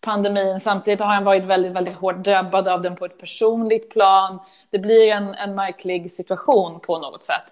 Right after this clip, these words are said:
Eh, och sen har ju Labourpartiet, oppositionen, har fått en ny ledare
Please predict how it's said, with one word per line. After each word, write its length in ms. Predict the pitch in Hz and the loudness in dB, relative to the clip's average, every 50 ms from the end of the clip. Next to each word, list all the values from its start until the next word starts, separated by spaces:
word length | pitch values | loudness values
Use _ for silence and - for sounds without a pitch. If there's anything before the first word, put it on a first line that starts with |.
| _ - - - _ _ - 208 | _ -20 -20 -20 _ _ -2 0
Eh, 300 | 196 190 185 185 185 185 - | 0 2 2 0 -2 -2 -4
och 100 | 202 - | -2 0
sen 140 | 233 208 220 | 0 0 2
har 100 | 226 214 | 4 4
ju 100 | 214 208 | 4 6
Labourpartiet, 960 | 208 202 196 185 175 - 196 - - 220 214 220 220 214 196 185 196 - - | 4 4 2 0 -6 -12 -14 -10 -6 -2 0 2 2 2 2 2 -2 -10 -16
oppositionen, 560 | 175 - - - - - 208 196 196 190 185 | -16 -16 -16 -16 -12 -8 -8 -8 -8 -8 -12
har 60 | 175 175 | -14 -14
fått 260 | - 180 170 - - | -14 -16 -16 -14 -14
en 160 | 170 165 165 | -14 -12 -12
ny 260 | 165 160 156 151 151 | -10 -6 -4 -4 -4
ledare 560 | 160 170 175 165 160 160 170 185 196 202 190 | -2 -2 -2 0 0 0 0 0 2 2 2